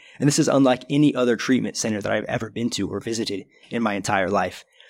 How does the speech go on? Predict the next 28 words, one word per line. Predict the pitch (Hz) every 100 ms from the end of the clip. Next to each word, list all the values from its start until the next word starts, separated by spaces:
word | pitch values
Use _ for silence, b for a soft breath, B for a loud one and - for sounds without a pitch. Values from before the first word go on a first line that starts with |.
| b
And | 127 120
so | 123
when | 127 202
you're | 175 98
there, | 113 107 92 - _ _ _ -
there's | 123 120
so | - 170
much | 165 -
joy | 104 107 104 101 - _ -
and | 107 98
love. | 104 95 90
And | 107 101 - _ _ -
every | 143 151 175
single | - 147 127
day | 101 104 127
we | 165 143
have | 110 98
church, | - 101 - - -
we | 101
have | 117
testimonies, | - 120 - 110 104 101 - b b b b
we | 107
have | 117 113 101
a |
sermon, | 113 - 113 107 104
we | 107
have | - 110 104
devotionals | 101 110 110 104 104